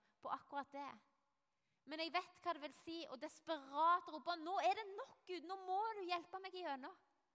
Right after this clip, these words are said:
Hver gang jeg har opplevd å stå på den der desperasjonsranden der, om ikke hele pr-, problemet blir løst der og da, jeg tror ikke jeg har opplevd en gang at Gud ikke kommer med et oppmuntringsord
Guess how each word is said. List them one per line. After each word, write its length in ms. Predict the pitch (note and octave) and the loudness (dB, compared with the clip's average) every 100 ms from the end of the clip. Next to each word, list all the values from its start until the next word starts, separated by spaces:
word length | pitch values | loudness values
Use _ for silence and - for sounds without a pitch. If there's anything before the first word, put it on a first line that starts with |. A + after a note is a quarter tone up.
| _ _ _ _ _ _ _ _ _ _ _ _ _ _ _ - | _ _ _ _ _ _ _ _ _ _ _ _ _ _ _ 0
Hver 260 | F4+ F#4+ G4 | 4 6 6
gang 240 | E4+ F4 E4 | 2 0 -2
jeg 80 | D4+ | 0
har 80 | D#4+ | -2
opplevd 380 | - D4 C#4+ | 0 -4 -4
å 20 | C#4 | -8
stå 300 | - E4+ F4 | -4 0 0
på 100 | D#4 | -2
den 140 | D4+ | -4
der 180 | D4 C#4+ | -4 -4
desperasjonsranden 1160 | D4 C4+ D4 - E4 G#4 - C4+ C4+ B3 A#3 B3 | -6 -6 -6 -6 -6 -8 -8 -2 -2 -2 -10 -8
der, 360 | D#4 F4+ A#3+ - _ _ _ _ _ _ _ D4+ | -8 -8 -16 -20 _ _ _ _ _ _ _ -4
om 80 | |
ikke 260 | F4 - F4+ F#4+ | -2 -2 -2 0
hele 340 | F#4 D4+ D#4 - | 0 0 -4 -2
pr-, 220 | E4 D4+ - | 0 0 -2
problemet 360 | E4 D#4 E4+ | -2 0 0
blir 140 | D4+ D4 | -2 -2
løst 260 | C#4+ D#4+ | -2 -2
der 200 | D4+ C#4+ | 0 0
og 80 | C#4+ | 0
da, 120 | C#4 E4+ C4+ _ _ _ _ _ _ _ _ _ _ _ _ _ _ _ | -2 -4 -6 _ _ _ _ _ _ _ _ _ _ _ _ _ _ _
jeg 80 | C4+ | -14
tror 100 | C#4 | -10
ikke 80 | C#4+ | -6
jeg 60 | |
har 80 | D4+ | -4
opplevd 220 | D#4+ D4+ - | -4 -6 -4
en 200 | D#4 E4 | -4 -4
gang 240 | C4+ C4 A#3+ G#3+ _ _ - | -4 -4 -6 -18 _ _ -12
at 160 | A#3 - | -12 -10
Gud 220 | C#4+ B3+ | -10 -10
ikke 120 | B3 - | -12 -12
kommer 160 | C#4+ C#4 | -12 -10
med 120 | B3+ | -12
et 100 | A#3+ | -12
oppmuntringsord 1040 | - B3 C#4 C#4+ C#4 A#3+ - B3+ B3+ - | -12 -10 -12 -12 -14 -14 -14 -16 -16 -20